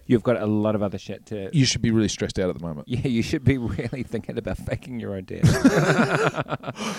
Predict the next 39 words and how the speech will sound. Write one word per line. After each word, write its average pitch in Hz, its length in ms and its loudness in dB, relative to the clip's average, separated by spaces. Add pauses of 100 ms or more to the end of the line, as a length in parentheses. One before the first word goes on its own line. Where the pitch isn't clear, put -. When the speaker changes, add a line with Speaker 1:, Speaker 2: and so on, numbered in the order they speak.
(240)
Speaker 2:
Well, 180 260 10
and 202 120 10
it's 214 300 6
the, 180 200 0
the 180 140 8
other 208 180 10
thing 196 200 6
is 139 200 4
too, 156 220 6
like, 120 380 4 (180)
uh, 123 160 4 (100)
I, 135 340 6
uh, 104 380 2 (720)
I'm 131 260 4
now 143 320 6
about 120 280 2
to 113 80 -8
be 113 160 0
a 98 40 -2
p-, - 240 -4 (220)
like, - 340 -4 (360)
there's 127 220 0
multiple 131 500 2
children 101 420 0
now, 78 300 -8 (240)
whereas 123 340 0 (880)
in, 160 220 2
in 151 100 0
the 135 80 2
past 135 400 2
I 127 80 0
still 151 220 0
have 151 100 2
been 131 140 2
a - 40 -8
parent 131 300 2
of 101 80 -10
two, 127 380 0
but 113 200 -4